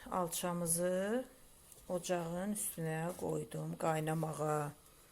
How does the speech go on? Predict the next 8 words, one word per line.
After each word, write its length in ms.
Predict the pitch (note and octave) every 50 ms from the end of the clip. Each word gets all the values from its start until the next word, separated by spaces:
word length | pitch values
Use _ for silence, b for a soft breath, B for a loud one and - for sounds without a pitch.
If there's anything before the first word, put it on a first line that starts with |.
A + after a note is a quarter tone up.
| B B B B B B B B B B B B B B B B B B B B B - - - - - - - - B B B B B B B - - - - - - - - - -
Bu 40 | A#3
dəfə 320 | A3 G#3+ G3 D#3+ F3 E3+ E3
də 140 | E3 D#3 -
qaynayandan 800 | E3+ F3 E3+ E3+ E3 E3 E3 D#3+ D#3+ D#3+ D#3+ D#3+ E3 E3 E3+ F#3+
sonra 720 | - - - G#3 F3+ E3+ E3 E3+ E3+ E3+ F3 F#3 G3+ A3+ - -
üçüncü 480 | - - - F#3 E3+ D#3+ D#3+ F3 E3
səfər 640 | - - E3 D#3 - - E3 E3 F3 F#3 G#3 A3 G#3+
daha 640 | - F3+ D#3+ D#3 D#3 D3+ D3+ D#3 D#3 E3 F3+ G#3+